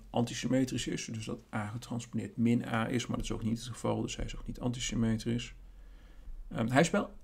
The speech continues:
L, de meeste elementen van de matrix zijn nul. En hij is niet singulier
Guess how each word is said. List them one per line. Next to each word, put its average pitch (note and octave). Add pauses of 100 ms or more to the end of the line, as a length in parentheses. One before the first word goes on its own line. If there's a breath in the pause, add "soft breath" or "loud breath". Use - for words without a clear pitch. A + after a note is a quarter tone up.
(160)
L, D#3
de B2+
meeste B2+ (260)
elementen A#2
van A#2+
de A2
matrix - (240)
zijn -
nul. A#2+ (2500 loud breath)
En A#2+
hij A#2
is A#2+
niet C3
singulier C3